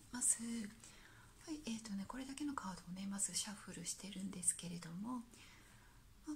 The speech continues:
こちらからまず一ヶ月の全体運の流れ、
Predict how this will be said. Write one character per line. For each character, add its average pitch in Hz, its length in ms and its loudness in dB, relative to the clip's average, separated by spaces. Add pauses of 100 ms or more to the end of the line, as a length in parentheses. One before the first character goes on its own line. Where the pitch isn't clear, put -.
こ 277 200 -2
ち 285 220 2
ら 285 180 0
か 294 160 -2
ら 302 140 2
ま 214 180 6
ず - 160 6
一 - 260 -6
ヶ - 120 4
月 214 260 2
の 285 140 2
全 175 260 8
体 190 400 -2
運 175 160 2
の 262 100 2
流 226 60 4
れ、 175 60 2